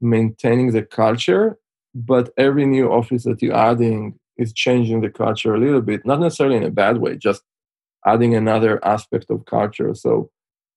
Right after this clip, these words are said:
Tel Aviv and Silicon Valley are pretty similar, but they're not identical. So it was a culture shift there. Then when we added Dallas, Texas, that was another type of culture shift. So it's highly diversified from a cultural perspective, but,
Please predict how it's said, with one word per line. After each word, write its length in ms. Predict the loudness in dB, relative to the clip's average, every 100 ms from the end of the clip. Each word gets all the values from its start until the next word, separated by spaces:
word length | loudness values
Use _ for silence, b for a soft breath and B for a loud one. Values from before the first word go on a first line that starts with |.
| _ 0
Tel 120 | 2
Aviv 220 | 4 4
and 120 | 2
Silicon 400 | 2 2 2 2
Valley 220 | 4 4
are 80 | 2
pretty 300 | 0 -2 -2
similar, 480 | -2 0 2 2 2
but 220 | 2 0
they're 100 | 0
not 220 | -2 -2
identical. 720 | -4 -4 -4 -4 -2 -2 -2 -8 _ _ _
So 160 | 0
it 40 | 2
was 140 | 0
a 60 | -2
culture 420 | -2 -2 -2 -4
shift 320 | -2 -4 -2
there. 360 | -2 0 -2 -8 _ _ _ _ -6
Then 260 | 0 2 2
when 160 | 2
we 120 | 2
added 360 | 2 2 2 0
Dallas, 520 | -2 -2 -4 -8 -20 _
Texas, 500 | -4 -2 -2 -2 -6 _
that 180 | -6 -4 -2
was 120 | -4
another 420 | -2 -2 -2 -4 -4
type 180 | -6 -4
of 160 | -6 -6 _ _ _ -4
culture 320 | -4 0 -2
shift. 340 | 0 -2 -2 _ _ _ _ _ _ _
So 140 | _ 0
it's 140 | 0
highly 240 | 0 2 2
diversified 960 | 2 2 0 0 -4 -4 -2 -2 -4
from 160 | -8 -8
a 60 |
cultural 400 | -4 -4 -2 -2
perspective, 720 | -2 -8 -4 -4 0 -2 0
but, 240 | 0 0